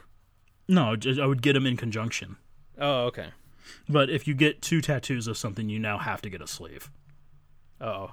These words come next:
Speaker 2: of the thing, or
Speaker 1: Yeah,
Speaker 2: just
Speaker 1: those are the
Speaker 2: period?
Speaker 1: rules.
Speaker 2: I see.
Speaker 1: So then you gotta add, you gotta add Ray Chak's ar-, robot arm.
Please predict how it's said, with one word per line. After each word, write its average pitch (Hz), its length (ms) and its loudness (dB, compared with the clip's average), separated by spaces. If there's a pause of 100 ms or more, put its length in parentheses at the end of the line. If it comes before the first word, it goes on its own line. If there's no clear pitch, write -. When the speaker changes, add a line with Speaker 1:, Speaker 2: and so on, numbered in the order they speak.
Speaker 2:
of 120 240 -2
the 127 120 -6
thing, 220 380 -6
or 131 200 -2
Speaker 1:
Yeah, 120 180 6
Speaker 2:
just - 80 -2
Speaker 1:
those 123 200 2
are 120 40 2
the 117 60 -2
Speaker 2:
period? 110 120 -2
Speaker 1:
rules. 95 340 -6 (440)
Speaker 2:
I 110 260 -6
see. 82 300 -10 (520)
Speaker 1:
So - 140 0
then 131 100 6
you 123 60 4
gotta 127 180 4
add, 117 340 2
you 123 60 -4
gotta 127 180 2
add 113 240 0
Ray 120 160 0
Chak's - 600 -2
ar-, 113 280 -4
robot 120 320 2
arm. 104 340 0